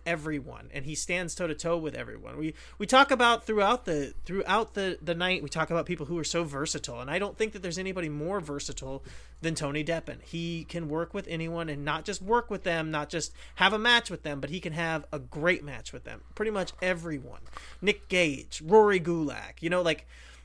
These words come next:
who can Tony Deppen have a bad match with? I haven't seen it. He can go in there with, uh, with Dan Makabe in a singles match in Scenic City Invitation and have probably the match of the tournament and what some people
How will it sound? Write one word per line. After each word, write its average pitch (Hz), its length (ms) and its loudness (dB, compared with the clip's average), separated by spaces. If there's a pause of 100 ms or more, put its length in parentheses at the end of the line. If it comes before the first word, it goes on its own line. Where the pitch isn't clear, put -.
(140)
who 302 260 10
can 294 160 0
Tony 247 280 4
Deppen 226 320 4
have 202 180 2
a 202 60 2
bad 185 260 4
match 170 280 -2
with? 131 120 -6
I 131 60 -4
haven't 165 260 -4
seen 202 400 -2
it. - 140 -6 (320)
He 220 100 2
can 214 120 0
go 214 180 10
in 226 100 4
there 214 360 4 (240)
with, 180 320 0 (360)
uh, 143 340 2
with 151 180 0
Dan 170 220 4
Makabe 175 440 4
in 165 80 2
a 156 40 -4
singles 190 340 -2
match 185 340 0
in 165 300 -4
Scenic 185 300 -2
City 190 200 -2
Invitation 180 440 -4
and 156 120 -6
have 175 280 0
probably 175 280 -2
the 156 80 -4
match 160 260 -4
of 185 60 -8
the 156 80 -6
tournament 208 500 -2
and 160 140 -2
what 165 140 -4
some 170 140 -2
people 170 340 -4